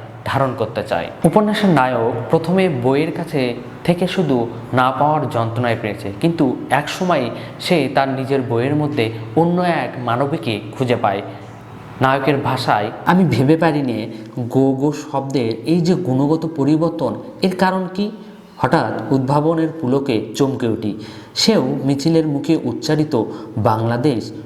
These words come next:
শব্দটি ভিতর থেকে উগরে দিতে চাইছে। উপন্যাসের শেষে দেখা যায়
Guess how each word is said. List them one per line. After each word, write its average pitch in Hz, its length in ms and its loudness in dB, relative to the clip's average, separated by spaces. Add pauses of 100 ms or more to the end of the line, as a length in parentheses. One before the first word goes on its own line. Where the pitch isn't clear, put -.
শব্দটি 135 680 0 (160)
ভিতর 120 240 4
থেকে 147 520 0
উগরে 156 280 2
দিতে 123 260 -4
চাইছে। 104 440 -6 (240)
উপন্যাসের 202 460 4
শেষে 160 300 2
দেখা 127 240 0
যায় 117 280 2